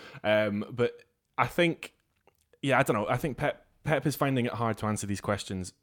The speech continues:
uh, partly because obviously covid has kind of swept through the ranks at, at, at City, and then he's got players like Walker and Mendy sort of not behaving himself. He seems to have, like, this,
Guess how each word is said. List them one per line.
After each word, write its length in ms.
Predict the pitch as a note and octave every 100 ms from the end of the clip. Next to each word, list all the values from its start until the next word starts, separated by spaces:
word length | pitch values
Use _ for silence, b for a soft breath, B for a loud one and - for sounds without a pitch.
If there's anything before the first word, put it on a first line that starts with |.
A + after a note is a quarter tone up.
| _ -
uh, 40 | - _ _ -
partly 320 | - D3+ D3+
because 440 | A#2+ A2 A2+ G#2 - B B B _
obviously 220 | A#2 A2 G#2+
covid 380 | C3+ B2 A2+
has 120 | G2+ -
kind 180 | A2
of 180 | G2 F#2+ _ _ _ _ _ _
swept 400 | - - A#2+ -
through 200 | - A#2+
the 80 | G2+
ranks 300 | G#2 C3 -
at, 80 | - -
at, 160 | C3 - -
at 160 | C3+
City, 320 | - D3+ D3 C3
and 80 |
then 100 | A2
he's 120 | G#2+ G2+
got 240 | G#2+ -
players 360 | A#2+ A#2 G#2+ G2+
like 280 | G2 - B B B -
Walker 400 | A#2 A2+ - G#2+
and 160 | G#2
Mendy 320 | G#2+ A2 A2 G#2+
sort 160 | -
of 80 | G#2+
not 140 | A2
behaving 300 | G#2 G#2+ A#2+
himself. 280 | A#2+ - B2
He 80 | B2
seems 260 | - D3+ D#3
to 60 |
have, 160 | C#3+ A#2+
like, 200 | A2 -
this, 300 | G#2 F#2+ -